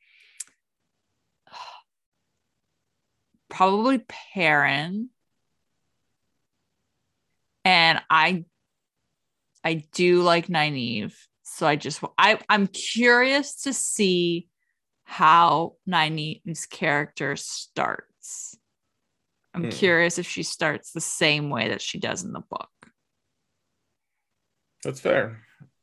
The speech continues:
Speaker 2: I, I think there's a decent chance that she does start
Speaker 1: Mm-hmm.
Speaker 2: similarly, but
Speaker 1: And then obviously, like, Moiraine is just an obvious one.
Speaker 2: Oh, yeah,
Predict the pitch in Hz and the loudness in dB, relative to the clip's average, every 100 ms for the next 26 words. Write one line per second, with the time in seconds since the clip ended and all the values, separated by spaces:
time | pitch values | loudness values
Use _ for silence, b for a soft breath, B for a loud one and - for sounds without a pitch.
0 | _ _ _ _ _ - - - 170 220 | _ _ _ _ _ -12 -12 -14 -8 -2
1 | 147 127 120 131 127 120 120 113 135 - | 0 0 0 -2 -2 -6 -2 -2 -2 -6
2 | 80 - 90 110 127 117 - 95 85 185 | -8 -8 0 2 2 -2 -8 -6 -2 -2
3 | 180 - 69 65 - 95 - _ _ - | -4 -6 -10 -12 -10 -12 -16 _ _ -12
4 | 64 - - _ _ _ _ _ _ _ | -12 -12 -20 _ _ _ _ _ _ _
5 | _ _ 226 233 254 202 180 180 - 170 | _ _ 6 8 8 8 6 2 0 -2
6 | 143 135 - _ - - 196 190 185 156 | 0 -2 -6 _ -16 -6 0 4 4 2
7 | 139 - - - 95 - - - - - | -2 -10 -12 -2 -2 -2 -8 -14 -14 -14
8 | 185 - _ _ _ _ _ _ _ _ | -14 -16 _ _ _ _ _ _ _ _
9 | _ _ _ _ _ _ _ _ _ _ | _ _ _ _ _ _ _ _ _ _
10 | 147 123 - | 2 2 0